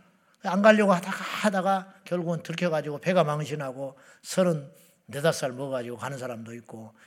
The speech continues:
그것 때문에 우리나라 못 들어오고 있는 유명 연예인도 있고 그러잖아. 젠장 갚버리지 뭐하러 안 가가지고.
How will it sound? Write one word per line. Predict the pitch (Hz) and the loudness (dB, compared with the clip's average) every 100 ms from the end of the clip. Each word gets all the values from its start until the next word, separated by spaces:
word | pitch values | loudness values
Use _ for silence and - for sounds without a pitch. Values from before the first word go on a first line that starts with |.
| - | -10
그것 | 160 175 | 0 0
때문에 | 180 160 147 | 2 0 0
우리나라 | 139 165 160 139 | -2 0 2 0
못 | 120 160 | 0 -2
들어오고 | 170 151 135 | 0 -2 -4
있는 | 127 123 120 | -8 -12 -6
유명 | 156 147 131 131 | -4 -4 -4 -4
연예인도 | 151 139 127 120 | -4 -4 -6 -8
있고 | 131 123 | -6 -6
그러잖아. | 143 123 101 - - _ _ _ _ | -6 -6 -8 -14 -20 _ _ _ _
젠장 | - 160 156 | -2 0 2
갚버리지 | 151 156 156 123 135 | 0 0 -2 -4 -2
뭐하러 | 156 175 127 | 2 2 2
안 | |
가가지고. | 139 120 107 110 117 113 | -4 -8 -8 -14 -16 -16